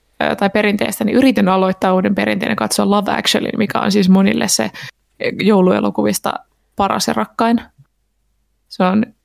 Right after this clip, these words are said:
ikivanha, siis varmaan kaksikymmentä vuotta vanha jo kohta. Koska se on tulossa kaksituhatta kolme. Sellainen tota, niinku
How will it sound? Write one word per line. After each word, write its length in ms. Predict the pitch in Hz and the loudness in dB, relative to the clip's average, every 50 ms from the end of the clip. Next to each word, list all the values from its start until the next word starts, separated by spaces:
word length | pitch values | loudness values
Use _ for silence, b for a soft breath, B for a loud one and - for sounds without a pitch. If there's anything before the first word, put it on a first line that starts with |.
| _ _ _ | _ _ _
ikivanha, 680 | - 196 190 208 185 175 202 208 196 196 202 202 - - B B B B B B _ _ | -2 0 2 2 2 2 0 2 2 2 2 0 0 -2 B B B B B B _ _
siis 200 | - - 202 - | -10 -8 -6 -4
varmaan 360 | - 196 196 185 185 196 208 202 | -4 -2 0 0 0 0 -2 -4
kaksikymmentä 400 | - - - - - - 208 - | -6 -6 -6 -6 -6 -8 -6 -6
vuotta 260 | - 220 214 - - | -6 -6 -6 -4 -4
vanha 260 | 220 226 220 208 220 | -2 0 0 2 2
jo 80 | - - | 0 0
kohta. 300 | - 233 208 - - - - - _ _ _ _ _ | -2 -2 -4 -6 -8 -12 -12 -12 _ _ _ _ _
Koska 240 | - 226 220 - - | -6 -6 -4 -2 -2
se 100 | - - | -2 -2
on 40 | 185 | -2
tulossa 240 | 202 196 190 - - | -4 -4 -4 -4 -4
kaksituhatta 380 | - 202 - - - - - | -4 -4 -4 -4 -6 -6 -4
kolme. 340 | - - 73 - - - 208 - - b b b b _ _ _ _ _ _ _ _ _ _ _ _ _ _ _ _ _ _ | -4 -4 -4 -2 -4 -6 -6 -8 -10 b b b b _ _ _ _ _ _ _ _ _ _ _ _ _ _ _ _ _ _
Sellainen 420 | - - 190 180 180 185 185 185 185 | -4 -2 0 0 0 0 0 0 0
tota, 240 | 190 196 - 208 202 | 0 0 0 0 0
niinku 580 | 220 - 214 214 208 202 202 196 - - _ | 2 2 0 0 0 0 -2 -2 -6 -12 _